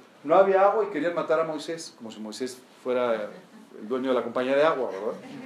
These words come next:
Este, pasaba cualquier cosa y siempre a Moisés, se rebelaban, toda una serie de problemas.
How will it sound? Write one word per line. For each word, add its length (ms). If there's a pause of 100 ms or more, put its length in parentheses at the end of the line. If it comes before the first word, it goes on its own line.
(180)
Este, 440 (420)
pasaba 400
cualquier 340
cosa 220
y 40
siempre 240
a 60
Moisés, 600
se 100
rebelaban, 800 (380)
toda 160
una 100
serie 240
de 60
problemas. 720